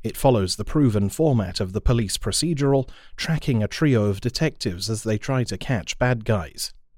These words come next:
But there is a twist. The show focuses on an anti-corruption unit, cops who investigate other cops.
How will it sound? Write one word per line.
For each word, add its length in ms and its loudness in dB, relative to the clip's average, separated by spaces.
But 220 -8
there 160 2
is 120 0
a 60 2
twist. 500 0
The 100 -6
show 320 2
focuses 560 -2
on 140 2
an 180 2
anti-corruption 920 0
unit, 400 -2
cops 380 0
who 120 2
investigate 720 -2
other 260 -8
cops. 580 0